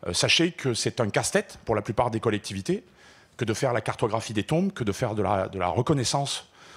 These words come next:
des locataires, hein, désolé d'en parler comme ça. Et donc on était parti sur cette idée, et c'est ça, ça illustre un petit peu ce qui vient de vous être dit. On se dit, mais tiens, bon, il y a un moyen, ce sont les images. À partir de là, on se lance, et on expérimente des algorithmes, bien évidemment, dans tous les sens.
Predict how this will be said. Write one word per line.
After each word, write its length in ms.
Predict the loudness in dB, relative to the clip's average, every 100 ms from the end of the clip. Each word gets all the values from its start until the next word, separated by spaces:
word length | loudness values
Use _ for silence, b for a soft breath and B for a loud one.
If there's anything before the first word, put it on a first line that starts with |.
| B -8
des 180 | 0
locataires, 480 | 2 2 0 0 0
hein, 120 | 0
désolé 300 | 0 0 2
d'en 100 | 2
parler 200 | 0 -2
comme 140 | -4 -4
ça. 180 | -6 -8 B B B B 0
Et 80 | 4
donc 180 | 4
on 80 | 4
était 160 | 2 2
parti 260 | 2 0
sur 140 | -2 0
cette 240 | 0 0
idée, 240 | 0 0 0
et 60 | -2
c'est 140 | 0
ça, 160 | 2 0 -2 _
ça 140 | -2
illustre 280 | 0 0 0
un 60 | -2
petit 140 | 0
peu 100 | 0
ce 80 | 0
qui 80 | -2
vient 100 | 0
de 60 |
vous 120 | 2 0
être 80 |
dit. 240 | 0 -2 -4 B B B
On 80 | -2
se 60 | 2
dit, 140 | 2
mais 120 | 2
tiens, 300 | 2 0 0 0
bon, 200 | 0 0
il 60 | 2
y 20 |
a 40 | 4
un 100 | 4
moyen, 440 | 4 2 2 -2 -6
ce 220 | -8 -6
sont 160 | -2
les 140 | 0 0
images. 320 | -2 -6 -14 _ _ B B B B B B
À 60 | 2
partir 320 | 2 4 2
de 80 | 6
là, 160 | 6
on 140 | 6 2
se 160 | 2
lance, 420 | 4 4 2 -4 -8 _ B B B B B B B B B
et 100 | 4
on 180 | 4 4
expérimente 760 | 2 0 -2 0 2 0 -2 -2
des 240 | 0 2
algorithmes, 580 | 2 2 0 -2 -4 -4
bien 200 | -2 -2
évidemment, 380 | 0 0 0 -2
dans 180 | -4
tous 140 | -4 -4
les 60 |
sens. 420 | -2 -2 -4 -10